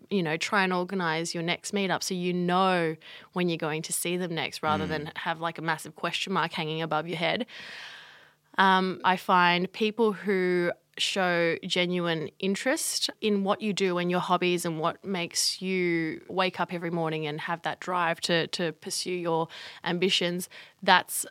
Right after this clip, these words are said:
Speaker 1: a massive green flag. S-, people who are supportive of all, all of that, uh, people who are very upfront and honest and have an open mind.
Speaker 2: Mm-hmm.
Speaker 1: So for me, when I went back into the dating world, I had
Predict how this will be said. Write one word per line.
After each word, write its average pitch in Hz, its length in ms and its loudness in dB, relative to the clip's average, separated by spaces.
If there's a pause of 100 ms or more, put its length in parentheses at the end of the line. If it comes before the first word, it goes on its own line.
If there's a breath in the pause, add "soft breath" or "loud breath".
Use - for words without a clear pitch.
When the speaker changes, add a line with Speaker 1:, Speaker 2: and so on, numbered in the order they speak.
Speaker 1:
a 196 80 0
massive 165 480 0
green 160 260 -4
flag. 175 480 0
S-, - 140 -10
people 220 320 -2
who 208 120 0
are 175 60 0
supportive 196 640 -4
of 240 140 -4
all, 233 240 2
all 226 240 2
of 220 80 -2
that, 233 280 4 (440 loud breath)
uh, 175 400 8 (180)
people 240 380 4
who 190 500 4
are 170 460 4
very 196 340 0
upfront 165 400 0
and 156 140 -6
honest - 520 -4
and 185 100 -6
have 180 140 -4
an 170 80 -2
open 165 260 -4
mind. 185 560 -2
Speaker 2:
Mm-hmm. 90 240 -6 (260)
Speaker 1:
So 180 240 0
for 208 140 -4
me, 196 400 2
when 185 260 0
I 170 160 4
went 165 200 -2
back 156 220 0
into 165 220 -6
the 156 80 -2
dating 160 280 0
world, 147 240 0
I 156 140 2
had 156 300 -2